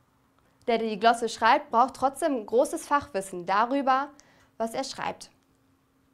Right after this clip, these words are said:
Insgesamt möchte der Autor seine Meinung darstellen. Das heißt, die Glosse ist meinungstragend. Aber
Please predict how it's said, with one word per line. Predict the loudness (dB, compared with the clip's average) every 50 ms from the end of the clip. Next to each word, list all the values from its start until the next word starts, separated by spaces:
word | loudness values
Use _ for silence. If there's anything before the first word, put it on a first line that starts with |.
| _ _ _ -20 _ _ -20 _ _ _ _ 0
Insgesamt | 2 2 2 0 -2 0 2 2 2 2 0
möchte | -2 -4 -4 -4 -6 -6 -6
der | -4 -4 -4 -2 0 2
Autor | 2 2 0 0 -2 0 0 -2 -4 -8 _ _ _
seine | -2 0 0 0 0 -2 -4 -4 -8 -14 _
Meinung | -8 -2 2 4 4 4 4 2 2 0 0 0
darstellen. | 2 4 4 4 2 -2 -6 -6 -6 -6 -6 -8 -10
Das | -12 -14 -10 -2
heißt, | 2 4 4 4 4 0 -4 -16 _ _ _ -12
die | -8
Glosse | -2 2 2 2 2 2 0
ist | -2 -2 -2 -6 -16 -20 _ _ _ -2
meinungstragend. | 0 2 2 2 0 -2 -6 -6 -10 -8 -6 -4 -2 -2 -4 -4 -8 -12 -14 -18 -20 _ _ _ _ _ _ _ _ _ _ _ _ _ _ _ _ _ _ _ _ _ _ _ _ _ 4
Aber | 6 8 8 8 6 4 4